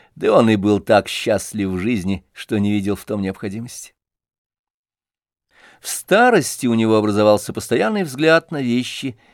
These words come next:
и неизменные правила, но единственно на основании практическом.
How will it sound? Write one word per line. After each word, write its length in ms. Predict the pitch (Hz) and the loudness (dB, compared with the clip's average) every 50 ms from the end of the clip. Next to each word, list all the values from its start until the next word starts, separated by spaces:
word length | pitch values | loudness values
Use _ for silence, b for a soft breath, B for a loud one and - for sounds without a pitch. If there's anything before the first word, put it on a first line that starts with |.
| b b | b b
и 80 | - 107 | -2 0
неизменные 640 | 107 107 107 101 92 101 127 156 156 127 107 101 | 0 2 2 0 0 0 0 0 0 0 0 0
правила, 640 | - - 101 98 98 98 95 92 92 92 92 92 - _ _ _ _ _ | 0 2 4 6 6 6 6 4 2 0 0 -2 -4 _ _ _ _ _
но 140 | - 104 104 | -4 0 0
единственно 880 | 101 101 101 101 92 87 107 160 202 208 - - - - 208 208 214 214 | 2 2 0 0 -2 -2 -4 -2 -2 -4 -6 -8 -8 -6 -4 -2 -2 0
на 180 | 208 208 208 208 | 0 0 0 0
основании 480 | 185 - - 202 202 202 196 196 196 | 0 -2 -4 -2 0 0 0 0 -2
практическом. 840 | 185 - 190 190 185 - - - 151 - - - - - 127 127 | -2 -2 -4 -4 -4 -6 -12 -12 -10 -10 -12 -12 -12 -14 -14 -16